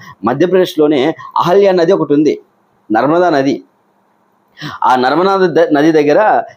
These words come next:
కొంతమంది, ఆ, స్త్రీలు వాళ్ళు పోయి పూజ చేసుకుంటున్నారు. పూజ చేసుకునే సమయమున అక్కడ కొంతమంది,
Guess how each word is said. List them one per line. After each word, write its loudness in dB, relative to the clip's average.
కొంతమంది, 2
ఆ, -2
స్త్రీలు 0
వాళ్ళు 0
పోయి -2
పూజ 0
చేసుకుంటున్నారు. 0
పూజ 0
చేసుకునే 0
సమయమున 0
అక్కడ -2
కొంతమంది, 0